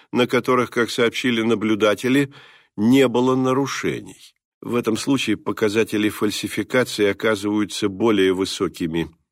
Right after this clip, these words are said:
до двадцати процентных пунктов. Конечно, статистические доказательства по своему характеру доказательства косвенные. Что такое статистическая значимость?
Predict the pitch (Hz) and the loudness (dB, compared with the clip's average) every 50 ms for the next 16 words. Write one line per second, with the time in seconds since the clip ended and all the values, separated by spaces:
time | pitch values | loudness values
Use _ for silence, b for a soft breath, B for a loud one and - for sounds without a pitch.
0 | _ _ _ _ _ _ - - 87 113 123 120 107 107 117 113 - - 117 104 | _ _ _ _ _ _ -10 -4 -2 0 0 0 0 -2 -2 -2 -2 -4 -6 -6
1 | - - 131 127 131 98 98 95 - - - 107 104 104 - _ - 104 104 90 | -2 -2 -2 -2 -2 -2 -4 -4 -4 -2 0 0 0 0 -2 _ -4 -2 -2 -2
2 | - - _ _ - 101 92 85 76 71 - - - 76 71 - - - _ _ | -4 -12 _ _ -4 -2 -2 -2 -2 -6 -10 -10 -10 -10 -10 -10 -14 -20 _ _
3 | _ _ _ _ _ _ _ _ _ _ - - 127 139 151 151 131 - - 131 | _ _ _ _ _ _ _ _ _ _ 0 2 4 4 4 4 2 2 0 0
4 | 123 - - - 139 131 135 139 131 - - - 156 151 - - 135 123 - - | 0 0 0 0 0 0 2 -2 -2 -2 -4 -4 -4 -2 0 0 -2 -2 -2 0
5 | 139 135 131 120 120 127 - - 135 131 120 143 143 131 123 - 123 117 - - | 0 2 2 2 2 0 0 0 -2 0 2 2 2 2 0 -2 -4 -4 -4 -6
6 | - 117 117 120 117 113 - _ _ _ _ _ _ _ _ _ - 117 113 - | -4 0 2 2 2 0 -4 _ _ _ _ _ _ _ _ _ -4 -4 -4 -4
7 | - - 110 110 110 110 113 104 - - 110 110 110 104 - - 107 101 104 98 | -4 -2 0 0 2 2 0 0 0 0 2 2 2 0 0 -4 -4 -2 -2 -2
8 | 104 98 - 110 101 101 113 110 - - 104 95 - - - 104 101 _ - - | -4 -4 -4 -4 -2 0 -2 -2 -2 -4 -6 -6 -6 -8 -8 -10 -8 _ -2 -2
9 | 143 - - - - 67 57 57 57 50 50 50 50 50 50 - _ _ _ _ | -2 -2 -2 -6 -8 -8 -8 -8 -8 -10 -8 -10 -12 -12 -14 -16 _ _ _ _
10 | _ _ _ _ _ _ _ _ _ _ _ _ _ _ - - - - 175 156 | _ _ _ _ _ _ _ _ _ _ _ _ _ _ -16 -10 -4 -4 -2 -2
11 | - 104 - - 127 120 107 98 - - 101 87 - 90 - - - - 110 - | -2 -4 -2 0 2 2 0 0 -2 -4 -6 -4 -4 -6 -6 -6 -4 -4 -4 -2
12 | - 104 87 - - - 95 92 87 82 87 90 87 78 67 - - - - - | -4 -6 -6 -6 -4 -2 0 0 0 -2 -2 -2 -2 -2 -2 -4 -8 -10 -10 -12
13 | - - - - - - _ | -14 -14 -14 -14 -16 -18 _